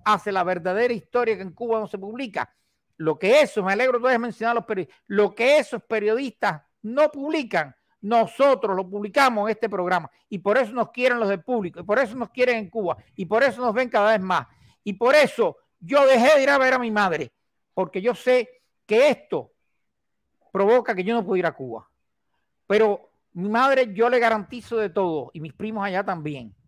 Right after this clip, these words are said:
Y yo me dije, yo tengo algo que hacer. Lo que he hecho de los López Calleja con el apoyo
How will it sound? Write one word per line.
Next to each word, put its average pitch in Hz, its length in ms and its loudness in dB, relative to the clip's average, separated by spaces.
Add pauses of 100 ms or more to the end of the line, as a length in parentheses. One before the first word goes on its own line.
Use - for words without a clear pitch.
(720)
Y 147 100 -20
yo 240 160 -2
me 247 100 2
dije, 202 420 0
yo 220 160 0
tengo 254 300 0
algo 247 260 2
que 226 80 -4
hacer. 180 500 0 (1300)
Lo 196 200 -2
que 220 100 -2
he 226 40 2
hecho 233 220 2
de 233 80 2
los 214 120 0
López 214 280 -2
Calleja 214 380 2
con 190 180 -4
el 190 60 2
apoyo 240 500 2